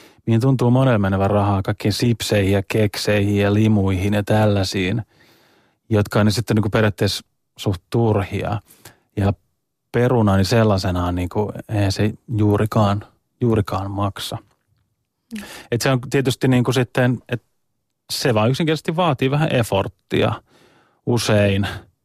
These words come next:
Speaker 1: Ja jos on kiireinen ihminen, niin kyllähän sen ymmärtää, että, että ei sitä niinku aina voi kaikkea, kaikkea niinku ruokaa itse tehdä, mutta ei sitä nyt ehkä kannata niin liikaa stressata.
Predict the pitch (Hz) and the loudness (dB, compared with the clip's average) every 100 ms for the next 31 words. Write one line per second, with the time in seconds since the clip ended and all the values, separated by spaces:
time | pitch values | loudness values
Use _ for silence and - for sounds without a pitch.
0 | _ _ _ _ _ _ _ 107 104 101 | _ _ _ _ _ _ _ 0 2 2
1 | 101 98 - 127 123 - 95 151 135 117 | 2 -2 -2 0 0 0 0 2 2 2
2 | 110 113 110 107 107 117 107 107 123 123 | 2 2 2 2 0 0 2 2 2 2
3 | 104 92 92 101 104 104 - 98 104 - | 2 -2 -2 -2 -2 -4 -6 -4 -4 -2
4 | 107 - 101 101 113 104 98 92 92 98 | -2 0 0 2 2 2 2 0 -2 -4
5 | - - 104 95 - 101 104 _ _ _ | -8 -4 -2 -2 -4 -4 -6 _ _ _
6 | _ _ _ - 98 - 98 87 85 87 | _ _ _ -4 -2 -2 -2 -2 -2 -2
7 | - 85 - - - - - - - 110 | 0 0 -2 -4 -4 -6 -10 -6 -6 -4
8 | - 127 - 160 - - 143 151 202 220 | -2 -2 -2 -4 -2 -2 0 0 0 0
9 | 190 - 127 117 - 101 92 107 101 107 | 0 2 0 0 0 0 0 -2 -2 -4
10 | 101 _ _ _ 127 120 95 - 76 - | -6 _ _ _ 0 2 0 -2 -6 -10
11 | 143 - - - | -10 -10 -12 -16